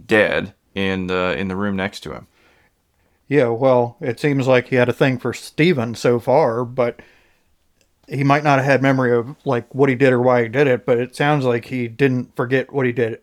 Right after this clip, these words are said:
Speaker 2: afterward, since he got a big old suitcase and took his body back to his grandmother's basement, cut it all up,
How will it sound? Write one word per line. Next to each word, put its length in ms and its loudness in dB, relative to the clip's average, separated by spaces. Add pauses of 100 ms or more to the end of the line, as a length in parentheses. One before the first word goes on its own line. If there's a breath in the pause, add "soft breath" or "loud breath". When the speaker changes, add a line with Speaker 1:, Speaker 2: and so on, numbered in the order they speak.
Speaker 2:
afterward, 720 0
since 200 -10
he 120 -6
got 200 -2
a 60 -2
big 280 -4
old 240 -2
suitcase 680 -4
and 240 -12 (220 soft breath)
took 160 -4
his 140 -2
body 340 0
back 260 -2
to 80 -2
his 120 -4
grandmother's 500 -2 (160)
basement, 540 0 (240)
cut 180 2
it 100 2
all 300 4
up, 340 2